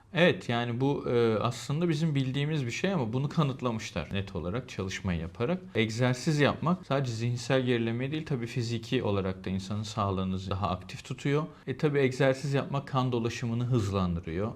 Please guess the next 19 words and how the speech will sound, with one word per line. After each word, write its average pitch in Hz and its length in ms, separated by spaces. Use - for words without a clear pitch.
Ben 120 100
yine 123 200
yayını 117 400
da 117 60
okudum. 127 520
Gerçekten 110 520
böyle 104 140
kan 107 260
dolaşımıyla 95 540
da 98 80
çok - 240
net 107 240
alakası 98 540
var. 160 160
Ciddi 147 280
manada 101 400
beynin 110 280
kanlanması 123 680
artıyor. 127 460